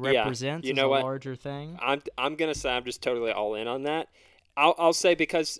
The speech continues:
Speaker 1: because we have the Captain America shield as the clear entry right there.
Speaker 2: Yeah.
Speaker 1: I, on my list, I had the Spike Spiegel Funko Pop.
Speaker 2: That one, I, you know, I
Speaker 1: You
Speaker 2: think
Speaker 1: know, like, I think maybe next year or in the coming years,
Speaker 2: Yeah, yeah,
Speaker 1: because we
Speaker 2: yeah.
Speaker 1: have a,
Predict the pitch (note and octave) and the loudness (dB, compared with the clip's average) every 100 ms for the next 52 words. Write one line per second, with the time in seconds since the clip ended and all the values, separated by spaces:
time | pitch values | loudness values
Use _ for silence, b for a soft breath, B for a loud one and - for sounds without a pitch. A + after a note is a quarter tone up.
0 | - D3 F3 E3+ E3+ D#3+ D#3 C#3+ - D3 | -8 -2 -2 0 0 0 0 -2 -4 -4
1 | D#3 C#3 C#3 - C3+ C3 C3 A2+ A#2+ - | -2 -4 -4 -4 0 2 2 -2 -8 -2
2 | A#2+ A2+ A2+ - G#2+ G#2 A#2 A2+ G#2 - | 2 4 2 -2 -8 -4 -4 -2 -4 -4
3 | G#2+ B2 C3+ B A2+ - B2 - C#3 C#3+ | -4 -4 -8 B -12 -6 -6 -4 -4 -4
4 | C3+ B2+ C3 B2 A#2+ A#2+ A2+ A2 G#2 G2 | -4 -4 -2 -4 -2 -2 -2 -4 -8 -10
5 | - A#2 - B2 B2 A2 A2+ A2 F#2+ - | -4 -6 -6 -8 -4 -4 -4 -6 -8 -10
6 | - _ _ _ _ _ _ - - - | -18 _ _ _ _ _ _ -20 -20 -6
7 | A#2 B2+ D3 D3 C#3 C#3+ C#3+ C#3+ C3 B2+ | -4 -2 -2 2 2 2 0 0 2 2
8 | B2+ C3 C3 C3 C3+ C3+ D3 E3 D3+ D#3+ | 2 2 2 2 2 0 -2 -2 2 2
9 | D#3 C#3+ - - D#3 D3 C#3 C3 - C#3+ | 2 0 -2 -2 0 0 0 -4 -6 -8
10 | C#3+ D3 G#3+ D3 F3 E3+ E3+ D#3 D3+ C3 | -2 -2 0 0 -2 -2 -4 -4 -2 -4